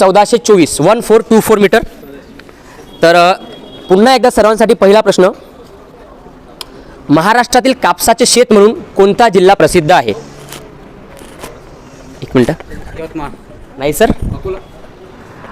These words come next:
Speaker 1: अ, नाही, इकडे येते कोणाला? महाराष्ट्रातील कापसाचे शेत.
Speaker 2: जळगाव.
Speaker 1: जळगाव उत्तर सरांचं अगदी बरोबर आहे मित्रांनो, जोरदार टाळ्या होत्या. या सर, पुढे या. तर, अ, प्रश्न असा होता की महाराष्ट्रातील कापसाचे श-, शेत म्हणून कोणता जिल्हा प्रसिद्ध आहे? त्याचं उत्तर आहे जळगाव.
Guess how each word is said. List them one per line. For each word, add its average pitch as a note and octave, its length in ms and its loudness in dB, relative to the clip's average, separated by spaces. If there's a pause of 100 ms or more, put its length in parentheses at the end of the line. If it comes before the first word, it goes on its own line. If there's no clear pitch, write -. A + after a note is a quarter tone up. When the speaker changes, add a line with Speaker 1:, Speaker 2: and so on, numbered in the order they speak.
(120)
Speaker 1:
अ, A#2+ 220 2
नाही, F#3 220 2
इकडे A3+ 160 0
येते A#3 160 4
कोणाला? A#3 320 2 (120)
महाराष्ट्रातील G#3+ 680 2 (100)
कापसाचे A3+ 500 0
शेत. - 240 0 (180)
Speaker 2:
जळगाव. C3+ 240 -12 (720)
Speaker 1:
जळगाव F#3 300 4
उत्तर A3 220 2
सरांचं A3+ 340 0
अगदी G3 200 2
बरोबर A#3 240 4
आहे A3+ 80 4
मित्रांनो, A#3 280 0
जोरदार G#3+ 360 2
टाळ्या A3 120 4
होत्या. A3 140 2
या F3+ 140 4
सर, B3+ 120 -2
पुढे - 380 0
या. - 80 2 (1200)
तर, D3+ 140 2
अ, D#3+ 460 2
प्रश्न F3+ 300 -2
असा C4+ 200 0
होता B3 200 0 (680)
की G3+ 340 2
महाराष्ट्रातील G#3+ 580 0 (160)
कापसाचे A3 460 0
श-, F3+ 340 2
शेत A3+ 240 0
म्हणून A3 160 2
कोणता F#3 240 0
जिल्हा G3 220 2
प्रसिद्ध F#3 320 0
आहे? G3+ 140 4
त्याचं F3+ 260 0
उत्तर F3 180 0
आहे F#3 100 2
जळगाव. F#3+ 340 2